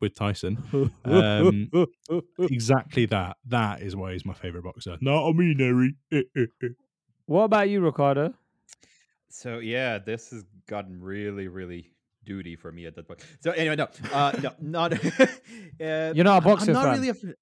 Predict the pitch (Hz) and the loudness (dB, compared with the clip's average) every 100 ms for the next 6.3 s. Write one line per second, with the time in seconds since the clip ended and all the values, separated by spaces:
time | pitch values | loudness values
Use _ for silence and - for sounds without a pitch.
0 | - 143 160 175 196 202 190 - 175 170 | -12 -8 -6 -6 -8 -8 -12 -12 -10 -10
1 | - - 151 147 147 135 117 101 117 101 | -12 -12 -6 -6 -6 -10 -12 -12 -12 -14
2 | 69 65 _ _ _ _ - 180 220 262 | -16 -20 _ _ _ _ -6 2 2 4
3 | 233 233 208 202 185 165 147 - 180 143 | 0 2 4 4 4 2 2 4 4 4
4 | 170 - 190 151 - 185 165 - 135 120 | 0 0 2 2 0 0 0 -4 -6 -4
5 | 170 147 101 _ _ _ _ _ _ - | -4 -4 -6 _ _ _ _ _ _ -10
6 | 139 131 | -6 -6